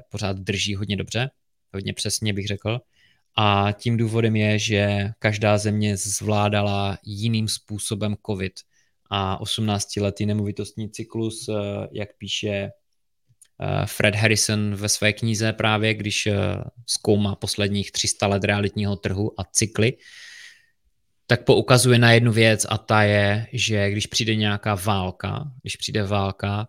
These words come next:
tak ten realitní trh se vykolejí a pak se vrátí velmi rychle do svých starých kolejí zase, ten osmnáctiletý cyklus. A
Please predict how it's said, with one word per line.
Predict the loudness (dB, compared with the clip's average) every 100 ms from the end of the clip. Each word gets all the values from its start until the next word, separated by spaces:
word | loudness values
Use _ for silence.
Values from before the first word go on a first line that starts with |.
| _
tak | -12 -4
ten | -2
realitní | 0 0 0 -2 -2
trh | -4 -4
se | -4
vykolejí | -4 -4 -2 2 2 2
a | -2
pak | -10 -8
se | -4 -2
vrátí | 0 -2 -4 -4 -4
velmi | -4 -2 0 -2
rychle | -2 -4 -4
do | -4
svých | -6 -6
starých | -6 -4 -2 -4 -4
kolejí | -2 0 -2
zase, | -4 -6 -8 -10
ten | -10 -8
osmnáctiletý | -6 -4 -4 -4 -4 -4 -6 -4
cyklus. | -6 -4 -6 -6 -12 _ -20 -20 -20 -20 _ 0
A | 4 6 6